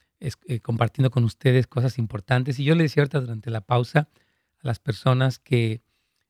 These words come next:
es importantísimo que estén orando. No queremos que usted se imponga en la Navidad, suene religioso, les dé de bibliazos a la gente. Diga, "Señor, Espíritu Santo, guíame en cómo puedo",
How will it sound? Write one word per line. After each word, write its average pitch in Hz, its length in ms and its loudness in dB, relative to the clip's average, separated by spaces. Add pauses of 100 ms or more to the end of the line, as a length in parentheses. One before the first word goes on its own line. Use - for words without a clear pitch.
(140)
es 127 260 0
importantísimo 127 1000 0
que - 60 -12
estén 131 220 2
orando. 120 500 2 (520)
No 160 100 2
queremos 202 300 2
que - 60 -16
usted - 180 2
se 143 120 -2
imponga 135 560 2
en 127 80 0
la 120 60 -2
Navidad, 113 420 0
suene 120 260 -2
religioso, 123 920 0 (400)
les 110 140 -4
dé 120 120 2
de 110 80 -4
bibliazos 110 500 0
a 110 80 -2
la 101 100 -8
gente. 127 320 0
Diga, 131 200 -2
"Señor, 151 420 -4
Espíritu 214 440 0
Santo, 165 260 2
guíame 202 600 0 (800)
en 139 120 2
cómo 185 340 4
puedo", 151 640 2